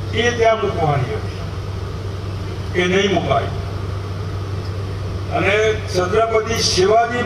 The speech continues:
મહારાજ, જેમણે અનેક વખત સુરત લૂંટ્યું,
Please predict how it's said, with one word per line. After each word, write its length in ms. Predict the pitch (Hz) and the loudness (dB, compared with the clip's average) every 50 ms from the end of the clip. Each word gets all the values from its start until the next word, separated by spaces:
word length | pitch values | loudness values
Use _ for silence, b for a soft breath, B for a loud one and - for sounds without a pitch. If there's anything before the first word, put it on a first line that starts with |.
| 214 | 2
મહારાજ, 340 | 214 185 180 190 196 196 190 - | 2 2 4 2 2 2 4 4
જેમણે 280 | 185 185 185 196 196 196 | 2 2 4 4 4 4
અનેક 300 | 190 196 226 247 262 - 240 | 4 4 4 2 2 2 2
વખત 200 | 233 226 262 240 - | 2 2 2 2 2
સુરત 360 | - 208 226 240 247 247 247 247 254 | 2 2 4 4 4 2 2 2 2
લૂંટ્યું, 400 | 220 233 - 247 247 226 - - | 2 2 2 2 2 2 2 0